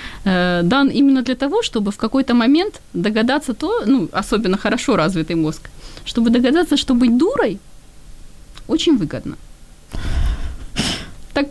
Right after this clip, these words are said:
такая жёсткая, но правда. Принять свою дуру. И уметь действительно промолчать, не знать ответы на вопросы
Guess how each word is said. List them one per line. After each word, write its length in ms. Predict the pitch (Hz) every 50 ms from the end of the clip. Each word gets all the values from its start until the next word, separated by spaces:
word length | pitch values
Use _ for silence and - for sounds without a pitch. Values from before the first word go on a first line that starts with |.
| - - -
такая 380 | - 285 285 330 311 277 277
жёсткая, 420 | 269 240 349 370 - - - 233 247
но 140 | 240 226 240
правда. 400 | - 202 175 156 160 170 - 185
Принять 340 | - - 285 302 339 330
свою 260 | 330 - 269 262 269 254
дуру. 360 | 220 202 170 156 151 156 - - - - - - - - - - - - -
И 80 | 269 277
уметь 360 | 269 294 311 349 370 339 - -
действительно 500 | 247 269 - - 254 - - 247 247 269
промолчать, 680 | 277 320 320 302 285 285 - - 302 311 330 320 - - - - -
не 200 | 247 247 262 277
знать 300 | 262 294 330 349 320 262
ответы 340 | 214 - 233 226 226 220
на 120 | 214 208 196
вопросы 560 | 202 208 - - 311 392 403 - - 294 277